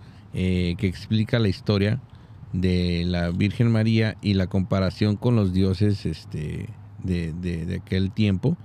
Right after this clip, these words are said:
Y supuestamente, eh, se explica que en Puebla,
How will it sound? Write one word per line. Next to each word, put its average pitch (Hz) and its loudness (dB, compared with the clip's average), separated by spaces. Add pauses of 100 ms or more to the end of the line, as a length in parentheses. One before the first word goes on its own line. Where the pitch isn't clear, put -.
(600)
Y 123 6
supuestamente, 143 2
eh, 107 2
se 101 0 (1120)
explica 127 2
que 123 0
en 110 4
Puebla, 123 2